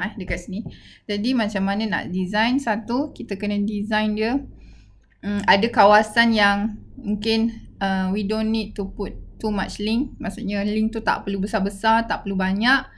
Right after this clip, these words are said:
Dan ada kawasan yang kita kena letak link yang lebih banyak. Okey. Um, macam tu lah. Okey. Uh, sebab ada kawasan, macam for example, kalau kita tengok kita punya um, beam.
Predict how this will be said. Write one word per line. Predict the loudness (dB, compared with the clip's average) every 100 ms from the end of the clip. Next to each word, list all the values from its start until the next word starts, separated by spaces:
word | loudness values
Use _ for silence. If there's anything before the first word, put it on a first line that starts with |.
| -20 -20 -2
Dan | 0 4
ada | 4 4 2
kawasan | 2 2 2 0
yang | -2
kita | -4 -6
kena | -2 -2 0
letak | -2 0 0 0
link | 0 0 0
yang | 0
lebih | 0 0 0
banyak. | -2 -2 -2 -2 -4 -12 -20 -20 -20 _
Okey. | -4 -2 -4 -18 -20 -20 -20 _ _ _ _
Um, | 2 4 4 2 0 -2 -8 -18 -20 -20 _ _ _ _ _ -12 -6
macam | -4 -4
tu | 0
lah. | 0 0 -6 -16 -6
Okey. | -4 -4 -8 _ _ -6
Uh, | -4 -4 -10 -20 -20 -20 -8 -4
sebab | -2 2 4 2 0 -8 0
ada | 2 2
kawasan, | 4 4 4 2 0 0
macam | -2 -2
for | -2 -2
example, | 2 2 0 0 0
kalau | 2 2 2
kita | -2 -6
tengok | -4 -2 -2 -4 -8
kita | -10
punya | -6 -4 0 0 -2 -8 -18 -20 _ -6
um, | -4 -4 -4 0
beam. | 0 2 0 -2